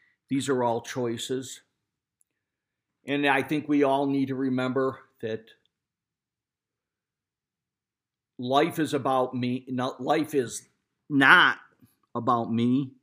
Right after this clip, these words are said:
It's about we. Wh-, even if you're single, even if you live alone, the choices you make affect so many people, whether you believe it or not.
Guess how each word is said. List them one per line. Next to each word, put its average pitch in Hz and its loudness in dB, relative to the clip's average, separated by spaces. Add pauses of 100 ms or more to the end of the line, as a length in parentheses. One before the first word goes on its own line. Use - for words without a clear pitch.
(500)
It's - -6
about 123 2
we. 120 0 (1900)
Wh-, 139 0
even 226 -2
if - -2
you're 170 0
single, 127 -2
even 185 -4
if - -10
you 147 -4
live 127 -4
alone, 110 -6 (540)
the 143 -10
choices 147 -6
you 101 -10
make 107 -4
affect - -16
so 185 -8
many 104 -6
people, - -12 (1000)
whether 120 -2
you 117 -6
believe 151 -4
it 117 -8
or 104 -12
not. 113 -8